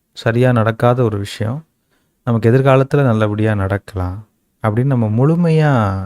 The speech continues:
யூனிவர்ஸை நம்புறது, உண்மையை நம்புறதுங்கிறது வேற. அந்த நம்பிக்கை வேற. அப்படி நீங்க நம்பணும் அப்படின்னா, நீங்க சில விஷயங்களை பார்க்கணும்.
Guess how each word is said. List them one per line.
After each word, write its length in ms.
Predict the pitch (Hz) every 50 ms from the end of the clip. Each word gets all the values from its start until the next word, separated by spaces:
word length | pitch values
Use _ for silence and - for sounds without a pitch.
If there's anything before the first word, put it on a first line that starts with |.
| - -
யூனிவர்ஸை 460 | 123 143 165 165 165 156 - - 135
நம்புறது, 420 | 120 104 98 98 95 95 95 92 - -
உண்மையை 440 | - 131 147 170 175 170 165 156 147
நம்புறதுங்கிறது 880 | 127 110 107 104 101 104 101 98 95 98 95 92 95 95 98 135 180 196
வேற. 320 | 139 110 101 92 92 - - _
அந்த 280 | - 120 117 117 117 110
நம்பிக்கை 480 | 107 107 107 104 110 101 - - 139
வேற. 200 | 123 101 95 95 95 - - _ _ _ _ _ _ _ _ _ _ _ - _ _ _ - - - - - _
அப்படி 360 | - - 139 143 - 190 190
நீங்க 720 | 180 160 156 143 131 123 120 113 110 107 110 107 107 104 - -
நம்பணும் 560 | 113 113 117 123 127 127 120 117 113 104 98
அப்படின்னா, 480 | 95 98 98 95 92 113 151 196 220 202 - _ _ _ _ _ _ _ _ _
நீங்க 320 | - 156 180 185 175 170
சில 260 | 151 - - 123 117
விஷயங்களை 480 | 110 107 - - 131 120 107 98 95 104 -
பார்க்கணும். 480 | - - 95 95 98 - - 104 -